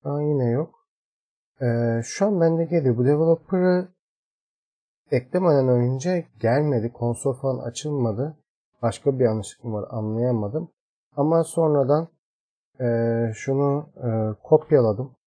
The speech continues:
Hemen altına bu şekilde yapıştırdım. Sonra şuraya developer diye yazdım. Birde bıraktım. Kaydettim. Çıktım. Ee,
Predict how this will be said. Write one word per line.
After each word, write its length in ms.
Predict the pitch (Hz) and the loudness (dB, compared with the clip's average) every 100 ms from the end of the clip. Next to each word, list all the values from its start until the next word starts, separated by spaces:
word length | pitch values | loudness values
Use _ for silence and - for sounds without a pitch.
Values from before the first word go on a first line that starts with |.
| _ - | _ -12
Hemen 220 | 143 139 | -6 -4
altına 720 | 127 120 110 - 110 117 - _ _ _ _ _ _ _ _ _ _ _ _ - | 0 0 -2 -4 -4 -4 -8 _ _ _ _ _ _ _ _ _ _ _ _ -10
bu 40 | |
şekilde 420 | - 127 - 92 | -6 -4 -6 -6
yapıştırdım. 880 | 92 110 120 160 - 165 156 170 170 _ _ _ _ _ _ _ _ - | -4 -4 -4 -8 -2 0 2 -2 -4 _ _ _ _ _ _ _ _ -4
Sonra 240 | 165 160 | -2 0
şuraya 680 | 151 - 147 135 143 185 180 _ _ _ _ _ _ - | -2 2 4 4 2 0 -8 _ _ _ _ _ _ -2
developer 2000 | 135 139 156 165 - _ _ _ _ _ _ _ - - - 139 147 - - _ _ - | 2 4 4 2 -4 _ _ _ _ _ _ _ -2 0 2 0 -2 -4 -18 _ _ 0
diye 300 | 120 113 117 | 2 4 4
yazdım. 520 | 131 143 135 180 170 _ 123 | 4 2 2 -8 -10 _ -4
Birde 360 | 120 113 143 147 | 0 2 2 2
bıraktım. 500 | 151 151 - 165 165 - _ _ _ _ _ | 0 0 -6 -12 -12 -18 _ _ _ _ _
Kaydettim. 680 | 151 151 135 120 - 165 180 _ _ _ - | 2 2 4 0 -4 -12 -12 _ _ _ -6
Çıktım. 560 | 165 - - 185 190 _ _ _ _ _ _ 147 | -4 -4 -8 -10 -10 _ _ _ _ _ _ -6
Ee, 1080 | 127 127 123 123 123 120 120 120 120 127 | -2 0 0 0 0 0 0 0 -2 -4